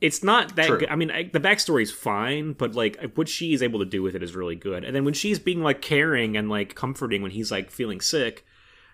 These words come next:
Speaker 1: you know, you really do buy it at that point. Okay, maybe she is just, like, attracted to these, like, wounded people or something, um, because of her past. Who knows? Uh, I liked it. This is where I think her performance is really working for me.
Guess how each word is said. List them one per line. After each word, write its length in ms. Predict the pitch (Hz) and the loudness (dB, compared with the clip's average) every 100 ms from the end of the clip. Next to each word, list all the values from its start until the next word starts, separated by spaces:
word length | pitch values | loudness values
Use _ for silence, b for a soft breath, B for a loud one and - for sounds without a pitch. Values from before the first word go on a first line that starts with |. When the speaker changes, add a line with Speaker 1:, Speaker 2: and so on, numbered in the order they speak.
| b - | b -20
Speaker 1:
you 200 | - 170 | -8 -2
know, 140 | 135 131 | 0 0
you 200 | 151 156 | -2 0
really 240 | 160 156 | 4 4
do 240 | 139 143 123 | 4 4 2
buy 240 | 120 123 | 0 2
it 140 | 113 | 0
at 80 | 110 | 0
that 240 | 104 101 - | -2 -2 -6
point. 320 | 101 98 98 | -6 -6 -4
Okay, 280 | 139 127 113 | -4 -2 -2
maybe 280 | 120 120 | -2 -4
she 280 | 110 - 113 | -6 -6 -6
is 160 | 107 104 | -6 -4
just, 300 | 113 104 - | -4 -4 -4
like, 220 | 104 101 | -4 -6
attracted 520 | 107 - 110 104 - | -10 -6 -6 -6 -12
to 100 | - | -14
these, 160 | 101 101 | -10 -6
like, 120 | 98 | -6
wounded 520 | 95 98 98 98 92 | -4 -4 -4 -4 -6
people 340 | - 95 92 87 | -8 -10 -10 -10
or 140 | 87 | -10
something, 540 | - 87 85 87 85 - b b b b b _ - | -10 -12 -12 -14 -14 -20 b b b b b _ -8
um, 440 | 98 90 85 85 _ _ _ _ | -6 -6 -8 -12 _ _ _ _
because 320 | - 104 113 | -12 -4 -4
of 120 | 101 - | -4 -8
her 100 | 92 | -8
past. 360 | 90 80 - | -6 -6 -6
Who 80 | 143 | -6
knows? 300 | 123 71 - | -6 -8 -10
Uh, 360 | - 180 143 143 | -10 -6 -4 -2
I 120 | 185 | 0
liked 260 | 175 117 - | 2 0 -2
it. 80 | - | -4
This 160 | 143 | -2
is 100 | 175 | 0
where 260 | 151 135 127 | 2 2 2
I 80 | 123 | -4
think 180 | 113 | -4
her 200 | 107 104 | -2 -4
performance 500 | 98 110 - 101 92 | -2 -6 -4 -6 -6
is 120 | 87 90 | -10 -8
really 340 | 87 87 87 | -6 -8 -8
working 360 | 98 92 - 87 | -10 -10 -12 -14
for 120 | 90 | -12
me. 280 | 87 85 | -12 -12